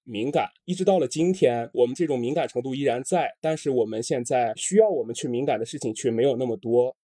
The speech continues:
很多网络上的新闻，很多娱乐的内容，虽然看起来很新奇，但是对我们实际的生活与我们每天息息相关的事情，其实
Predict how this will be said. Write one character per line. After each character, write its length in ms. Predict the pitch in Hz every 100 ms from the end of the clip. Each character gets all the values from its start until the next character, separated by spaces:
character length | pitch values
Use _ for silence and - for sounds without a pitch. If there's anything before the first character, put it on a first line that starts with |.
| _ -
很 180 | 135
多 220 | 123 160 156
网 160 | 127
络 100 | 139
上 140 | 160 139
的 60 |
新 260 | 123 156 156
闻， 340 | 113 110 120 - _
很 140 | 127
多 160 | 139 147
娱 100 | 127
乐 160 | 165
的 240 | 151 160 - -
内 180 | 175 180
容， 340 | 117 110 107 -
虽 160 | -
然 100 | 170
看 220 | 165 226 190
起 100 | 123
来 80 |
很 160 | 123 110
新 240 | - 156
奇， 240 | 180 - 110
但 180 | 151 151
是 120 | 135
对 100 | 156
我 160 | 139
们 160 | 110 113
实 240 | - 127
际 140 | 139 185
的 240 | 131 110 - _ _
生 240 | - 190
活 280 | 190 110 101
与 140 | 135
我 140 | 151 139
们 120 | 143
每 200 | 147 113
天 200 | - 139
息 140 | -
息 80 | 151
相 220 | 147 151
关 120 | 151 147
的 60 |
事 180 | 143 180
情， 200 | - -
其 100 | -
实 320 | 127 131 131